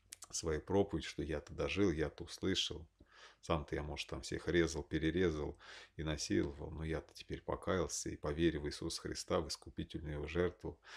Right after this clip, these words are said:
буду в раю на облачке кататься, раз-, по, по, по, по это, размахивая ножками на качелях, на облачке, попивая винцо с Иисусом Христом. Нет. Святость, доброта, любовь,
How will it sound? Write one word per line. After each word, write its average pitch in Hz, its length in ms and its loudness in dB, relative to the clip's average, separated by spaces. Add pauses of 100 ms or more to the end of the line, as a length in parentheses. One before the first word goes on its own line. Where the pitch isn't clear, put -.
(220)
буду 78 240 -2
в 73 80 -8
раю 78 380 0
на 73 180 -4
облачке 80 500 -4
кататься, - 540 -4
раз-, - 180 -6 (440)
по, 85 140 -4
по, 90 220 -8
по, 85 200 -4 (280)
по 82 120 -6
это, - 240 -10 (1400)
размахивая 82 640 0
ножками 82 480 -2
на 76 120 -6
качелях, 73 720 -4
на 78 200 -4
облачке, 76 460 -8
попивая 80 400 2
винцо 80 340 -4
с - 120 -8
Иисусом 82 340 -8
Христом. 139 580 -6
Нет. 95 360 -6 (2500)
Святость, 120 580 4
доброта, 90 580 6
любовь, 85 460 2